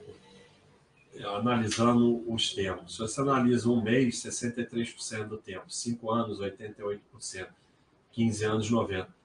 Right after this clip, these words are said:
Em vinte anos, nunca teve nos Estados Unidos um período de vinte anos com mercado negativo, de mil novecentos e vinte e seis a dois mil e vinte e um. Não teve nenhum período de vinte anos com mercado negativo.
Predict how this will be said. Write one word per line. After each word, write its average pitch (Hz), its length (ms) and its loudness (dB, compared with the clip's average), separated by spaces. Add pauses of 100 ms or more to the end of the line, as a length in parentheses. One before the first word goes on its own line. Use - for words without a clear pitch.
(400)
Em 113 160 0
vinte 127 520 2
anos, 127 880 4
nunca 147 380 0
teve 135 280 4
nos 110 180 0
Estados 110 300 -2
Unidos 101 420 0
um 107 120 0
período 104 440 -2
de 95 100 -2
vinte 104 380 -6
anos 101 360 -4
com 110 140 -10
mercado 107 500 -4 (220)
negativo, 95 680 -4
de 98 120 -10
mil 107 120 -6
novecentos 107 400 -4
e 92 40 -18
vinte 101 140 -14
e - 40 -4
seis 110 300 -2
a 113 60 0
dois 110 260 0
mil 104 120 -6
e 104 60 -8
vinte 104 300 -6
e - 60 -12
um. - 60 -14 (1000)
Não 110 180 4
teve 117 260 8
nenhum 120 400 10
período 117 480 8
de 101 120 0
vinte 104 360 -4
anos 101 300 0
com 110 140 -10
mercado 104 400 -6
negativo. 101 600 -4